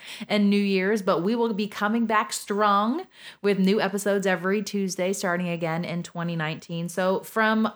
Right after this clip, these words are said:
us to you, your friendly co-host, we wanna say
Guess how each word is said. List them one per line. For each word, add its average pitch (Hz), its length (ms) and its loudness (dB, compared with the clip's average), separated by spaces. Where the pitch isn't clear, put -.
us - 300 2
to 262 120 -2
you, 269 460 2
your 196 320 2
friendly 214 440 2
co-host, 185 560 0
we 226 80 0
wanna 202 240 2
say 180 360 0